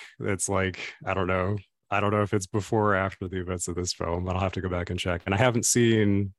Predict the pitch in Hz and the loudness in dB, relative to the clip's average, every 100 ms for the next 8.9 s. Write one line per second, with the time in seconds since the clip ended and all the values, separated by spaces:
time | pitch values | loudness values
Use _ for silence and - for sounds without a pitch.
0 | _ 107 104 120 117 101 90 85 95 87 | _ -2 0 0 0 0 -4 -6 -8 -6
1 | - 82 85 85 87 82 85 92 87 - | -6 -6 -4 -2 -4 -4 -6 -6 -6 -6
2 | 87 87 - - - - _ 113 117 - | -6 -8 -10 -14 -16 -18 _ 4 4 6
3 | 147 139 120 107 95 95 95 - 92 92 | 6 8 6 4 4 2 0 0 -2 -2
4 | - 92 98 90 90 90 92 90 - 127 | -2 -4 -4 -4 -4 -4 -4 -6 -6 2
5 | 123 147 143 123 113 104 101 92 101 90 | 4 6 6 6 4 2 0 -4 -2 0
6 | 92 87 95 87 - 85 87 87 87 98 | 0 0 -4 -4 -4 -4 -2 -2 -2 -2
7 | 104 101 98 98 92 85 95 - 92 90 | -2 -2 0 0 -2 -4 -6 -6 -4 -4
8 | 90 87 87 95 90 90 87 90 | -4 -6 -8 -6 -2 0 -2 -4